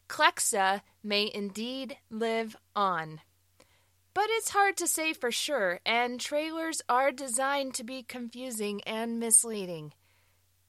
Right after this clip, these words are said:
Don't despair, Bellark fans. You aren't left totally on the outside either. There is a Bellark hug included in the trailer. Let the shipping wars continue.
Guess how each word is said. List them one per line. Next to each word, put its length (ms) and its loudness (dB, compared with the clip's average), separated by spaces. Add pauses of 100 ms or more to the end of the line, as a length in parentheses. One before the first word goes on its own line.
(320)
Don't 280 4
despair, 500 2
Bellark 420 0
fans. 560 -4 (160)
You 280 -10
aren't 360 0
left 300 2
totally 420 -2
on 200 2
the 80 -2
outside 520 2
either. 400 -4 (380)
There 240 6
is 260 0
a 40 2
Bellark 480 4
hug 340 2
included 720 -4
in 220 -2
the 100 -4
trailer. 560 0
Let 240 4
the 100 -4
shipping 480 -4
wars 320 0
continue. 720 -4